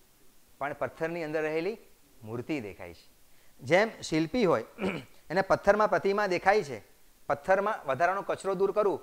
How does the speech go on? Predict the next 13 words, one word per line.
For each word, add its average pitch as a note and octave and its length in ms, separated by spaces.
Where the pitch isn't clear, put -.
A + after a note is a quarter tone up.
તો E3 60
અંદરથી F#3+ 400
મને E3+ 200
સરસ F3 340
મજાની E3+ 320
<coughs> - 1080
પ્રતિમા G3+ 340
બહાર F#3+ 200
આવશે, B2+ 340
એમ C#3 140
ગુરુ D3+ 200
ભગવાન E3 380
પણ D#3+ 200